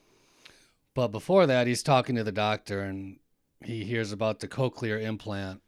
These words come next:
surgery and finds out it's gonna be about forty to eighty grand.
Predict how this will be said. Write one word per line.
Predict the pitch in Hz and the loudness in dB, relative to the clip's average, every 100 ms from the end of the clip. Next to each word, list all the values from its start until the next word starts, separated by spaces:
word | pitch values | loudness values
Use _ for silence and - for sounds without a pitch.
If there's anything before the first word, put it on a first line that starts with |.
| _ | _
surgery | - - 123 113 92 98 95 95 98 - _ _ | -16 -6 -2 -2 -4 -8 -8 -8 -12 -18 _ _
and | 104 95 95 90 | -12 -10 -10 -8
finds | 107 101 104 | -8 -6 -4
out | 101 | -6
it's | 95 | -8
gonna | - 101 | -10 -8
be | 101 | -6
about | 95 95 - | -4 -4 -4
forty | 113 107 104 | -2 0 0
to | 98 | 0
eighty | 98 98 90 | -2 -2 -4
grand. | 101 98 92 92 87 | -4 -4 -6 -10 -14